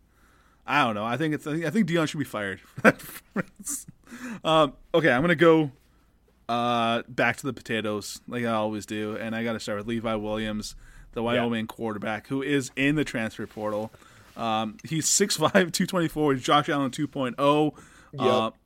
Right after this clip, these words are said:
Speaker 1: but he ran for two hundred fucking yards and four touchdowns,
Speaker 2: And
Speaker 1: and it was so annoying as someone who did not pick Wyoming, and he was unstoppable.
Speaker 2: And it was kinda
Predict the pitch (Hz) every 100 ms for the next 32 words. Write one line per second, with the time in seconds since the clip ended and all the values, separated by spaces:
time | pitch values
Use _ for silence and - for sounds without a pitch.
0 | _ _ 135 - 160 185 160 147 160 -
1 | 143 131 - 120 123 113 101 98 95 -
2 | 123 117 135 120 107 104 165 196 107 101
3 | - - - 156 156 143 - 196 175 135
4 | 127 131 127 143 127 135 127 127 117 110
5 | - 127 120 113 110 113 113 113 - -
6 | - - - - 135 160 180 160 156 160
7 | - - - 139 165 180 107 - 87 53
8 | - - _ _ _ _ - - - _
9 | - 196 220 208 - 208 320 262